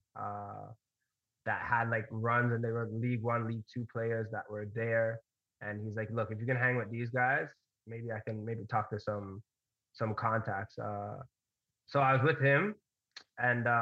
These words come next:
I was doing well. And then he was basically like, "Look, I can get you on trial with this League Two team." And, um, I was like, "Okay, let's do it." Obviously, I have nothing to play for. I'm, like, away from home.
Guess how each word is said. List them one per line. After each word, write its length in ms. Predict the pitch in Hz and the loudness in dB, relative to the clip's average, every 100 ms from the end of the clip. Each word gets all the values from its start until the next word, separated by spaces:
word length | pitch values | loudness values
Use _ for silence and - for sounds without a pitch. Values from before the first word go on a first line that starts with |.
| 113 | 4
I 40 | 123 | 2
was 120 | 117 | 4
doing 240 | 143 135 | 4 6
well. 420 | 127 131 139 147 117 | 4 4 2 0 -6
And 140 | 117 | -6
then 140 | 117 120 | -6 -6
he 80 | |
was 120 | 117 110 | -8 -8
basically 500 | 120 117 117 120 117 | -8 -10 -10 -8 -6
like, 260 | 113 107 107 _ _ - | -4 -6 -8 _ _ 0
"Look, 180 | 156 123 | 2 4
I 80 | |
can 120 | 117 123 | 2 0
get 120 | 120 | 0
you 100 | 123 | 0
on 140 | 120 | 0
trial 300 | - 120 117 | 2 2 2
with 100 | 107 | -2
this 120 | 113 | -6
League 260 | 107 113 110 - | -8 -10 -10 -12
Two 160 | 117 110 | -12 -12
team." 240 | 98 98 139 _ _ _ _ _ - | -14 -14 -16 _ _ _ _ _ -8
And, 320 | 110 104 104 104 | -4 -2 -2 0
um, 560 | 101 104 101 98 98 - | 2 2 0 -4 -6 -2
I 80 | |
was 80 | 139 | 0
like, 100 | 143 | 0
"Okay, 160 | 151 151 | 2 2
let's 160 | 147 | 2
do 180 | 151 185 | 2 4
it." 160 | 131 - - _ - | 4 2 -10 _ -6
Obviously, 300 | 127 131 139 | -4 -2 0
I 40 | |
have 100 | 139 | 0
nothing 380 | 131 135 143 147 | 0 -2 -2 -4
to 60 | 139 | -4
play 240 | 131 127 131 | -4 -4 -4
for. 220 | 127 131 | -4 -2
I'm, 160 | 127 120 | -2 -4
like, 140 | 120 | -8
away 240 | 113 117 120 | -8 -10 -10
from 140 | 117 113 | -10 -8
home. 320 | 117 113 | -8 -8